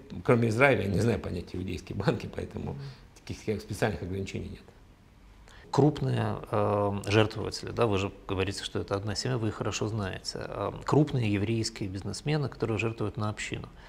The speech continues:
Speaker 2: Можно ли попробовать сформулировать какие-то общие идеи, которыми они руководствуются, инвестируя? Как, как они подходят к этому? Да, вот ваши, собственно, коллеги и ваши жертвователи.
Speaker 1: Я бы сказал, что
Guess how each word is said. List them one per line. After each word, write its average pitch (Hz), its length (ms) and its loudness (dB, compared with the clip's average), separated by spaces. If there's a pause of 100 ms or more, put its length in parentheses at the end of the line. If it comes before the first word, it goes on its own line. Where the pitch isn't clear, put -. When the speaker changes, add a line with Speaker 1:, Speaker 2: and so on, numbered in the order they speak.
(300)
Speaker 2:
Можно 143 380 8
ли 117 80 6
попробовать 117 460 2
сформулировать 107 600 2
какие-то - 600 -4 (560)
общие 113 500 4 (280)
идеи, 104 500 4
которыми 95 480 -2
они 92 80 2
руководствуются, 101 640 -2
инвестируя? 92 580 -4 (680)
Как, - 420 0 (400)
как 117 160 2
они 110 100 2
подходят 104 460 -2
к - 80 -8
этому? - 320 -10
Да, 120 140 0
вот 95 160 -4 (120)
ваши, 101 360 0 (600)
собственно, - 360 -4
коллеги 110 420 2
и 98 100 4
ваши 101 560 -2
жертвователи. - 640 -8 (460)
Speaker 1:
Я 120 140 6
бы 113 40 -2
сказал, 117 280 4
что 104 360 0